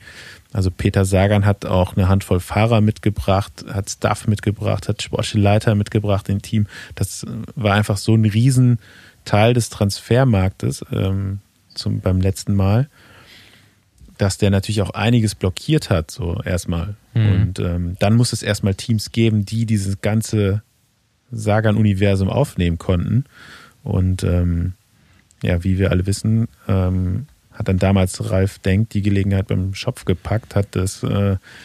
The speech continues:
Speaker 1: hat den Platz gehabt oder den Platz gemacht, ähm, für, für das ganze Paket.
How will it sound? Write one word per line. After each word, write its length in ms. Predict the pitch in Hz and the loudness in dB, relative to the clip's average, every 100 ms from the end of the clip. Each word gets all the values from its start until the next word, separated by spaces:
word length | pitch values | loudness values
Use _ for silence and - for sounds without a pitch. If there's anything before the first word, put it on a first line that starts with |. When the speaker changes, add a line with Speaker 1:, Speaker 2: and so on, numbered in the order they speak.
| - | -10
Speaker 1:
hat 100 | - | -2
den 100 | 104 | 0
Platz 360 | - 117 117 - | 2 2 2 0
gehabt 500 | 123 123 143 - - _ 156 160 | 0 2 -2 -6 -20 _ -14 -4
oder 220 | 98 95 | 0 2
den 120 | 98 | 2
Platz 260 | 95 104 - | 0 0 0
gemacht, 500 | 95 92 113 - - _ _ _ _ _ _ - - | 0 2 2 -2 -14 _ _ _ _ _ _ -14 -6
ähm, 200 | 101 98 | -4 -4
für, 500 | - 101 95 95 - | 0 2 4 2 -2
für 140 | - | -4
das 160 | 107 98 | -4 -2
ganze 240 | 98 98 | -2 -2
Paket. 600 | - 113 - 101 110 - | -2 -2 -2 0 0 -2